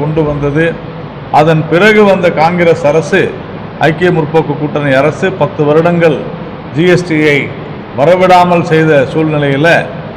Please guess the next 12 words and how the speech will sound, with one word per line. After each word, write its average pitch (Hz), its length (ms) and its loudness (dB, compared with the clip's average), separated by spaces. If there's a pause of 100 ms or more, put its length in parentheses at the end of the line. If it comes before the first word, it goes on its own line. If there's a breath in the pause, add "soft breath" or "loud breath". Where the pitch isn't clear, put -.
(260)
நம்முடைய 160 380 4
அரசாங்கம் 175 580 2
வந்த 165 140 -2 (120)
பிறகு 160 280 0 (540)
மூன்றே 175 340 2 (120)
வருடங்களில 165 560 2 (800)
நாம் 156 200 4 (320)
ஜி 165 100 0 (120)
எஸ் 190 140 -2
டி 175 180 4
வரியினை, 151 380 2 (340)
ஒரே 175 180 4